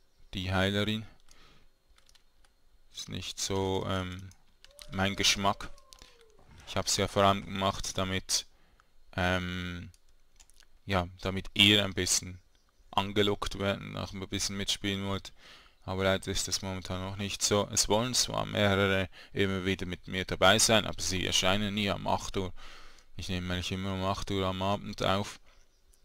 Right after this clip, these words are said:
Jetzt ist momentan ist auch bald acht Uhr, also ein bisschen früher habe ich jetzt schon aufgenommen.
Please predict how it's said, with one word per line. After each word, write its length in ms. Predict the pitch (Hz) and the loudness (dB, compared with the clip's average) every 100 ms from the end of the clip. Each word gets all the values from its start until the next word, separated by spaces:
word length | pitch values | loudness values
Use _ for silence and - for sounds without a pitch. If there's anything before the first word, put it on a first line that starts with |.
| _ - - - _ - - | _ -20 -20 -20 _ -20 -16
Jetzt 240 | 98 92 - | -12 -10 -4
ist 160 | - | -4
momentan 420 | 95 92 87 95 92 | -4 -6 -2 -2 -2
ist 200 | - 95 | -2 2
auch 240 | 95 - | 2 0
bald 380 | - 101 98 110 | 2 4 4 0
acht 340 | 104 101 - | -2 -2 -4
Uhr, 160 | 104 95 | -2 -2
also 180 | 92 - | -2 -6
ein 40 | |
bisschen 220 | 101 - | -8 -8
früher 300 | - 98 98 | -4 0 0
habe 180 | 98 - | 0 -4
ich 60 | 98 | -6
jetzt 120 | - | -4
schon 180 | 101 95 | -2 0
aufgenommen. 480 | 95 - 98 98 | -2 -2 -4 -4